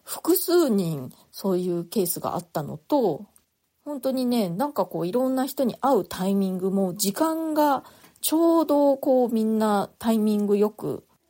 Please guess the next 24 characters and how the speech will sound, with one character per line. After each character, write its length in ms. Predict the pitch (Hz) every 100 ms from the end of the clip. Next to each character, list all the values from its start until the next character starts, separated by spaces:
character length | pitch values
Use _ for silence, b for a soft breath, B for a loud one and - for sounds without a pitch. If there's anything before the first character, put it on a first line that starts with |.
| _
会 260 | - 233 196
え 40 |
る 160 | 214 185
感 340 | - 196 180
じ 140 | 190 202
だ 100 | 208
っ 80 | 202
た 180 | 190
ん 60 | 180
で 80 | 165
す 160 | -
よ 100 | 160
ね。 360 | 165 202 220 233 B B -
で、 80 |
こ 200 | 190 240
の 260 | 208 202 202
年 340 | 202 208 220 226
末 140 | 208
の 160 | 190 185
忙 260 | 190 220 247
し 160 | 269
い 60 | 233
時 240 | 170 -
に、 360 | 165 190 180